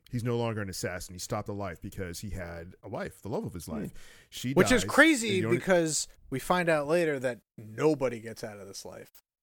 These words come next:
Speaker 2: You gotta
Speaker 1: That's
Speaker 2: call
Speaker 1: right.
Speaker 2: in one of those big ass
Speaker 1: As, as we'll, as we'll get
Speaker 2: Yeah,
Speaker 1: into
Speaker 2: those
Speaker 1: after these, uh, messages from our sponsor. Plug in your Twitch Prime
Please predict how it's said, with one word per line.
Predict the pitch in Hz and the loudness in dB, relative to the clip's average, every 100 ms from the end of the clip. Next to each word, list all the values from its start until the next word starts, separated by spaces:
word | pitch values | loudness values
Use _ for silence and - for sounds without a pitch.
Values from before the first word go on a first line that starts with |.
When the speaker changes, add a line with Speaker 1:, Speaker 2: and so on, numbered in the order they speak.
| _ _ _ _ - | _ _ _ _ 2
Speaker 2:
You | 160 | 6
gotta | 196 170 | 8 6
Speaker 1:
That's | - | 6
Speaker 2:
call | 175 | 8
Speaker 1:
right. | 165 | 6
Speaker 2:
in | 160 | 4
one | 160 | 2
of | |
those | 151 135 | 2 2
big | - 156 156 | 2 4 8
ass | 156 135 | 8 6
Speaker 1:
As, | 117 - - | 2 -4 -2
as | 127 123 | -2 0
we'll, | - 135 131 123 | 0 0 0 -2
as | 123 | -2
we'll | 123 123 | 0 0
get | 110 | 4
Speaker 2:
Yeah, | 170 | 4
Speaker 1:
into | 147 | 6
Speaker 2:
those | 151 104 | 4 2
Speaker 1:
after | 117 - | -2 -4
these, | 117 123 120 120 113 | -2 -2 -2 -2 0
uh, | 123 117 | 2 2
messages | 131 - 143 | 0 0 -4
from | 135 120 | -2 -2
our | 117 123 | 0 -2
sponsor. | - 98 90 87 95 - | -2 -4 -4 -8 -6 2
Plug | 220 233 | 4 4
in | |
your | 208 | 2
Twitch | 170 - 208 - | 2 0 -2 -2
Prime | 220 160 117 117 | 0 0 0 -4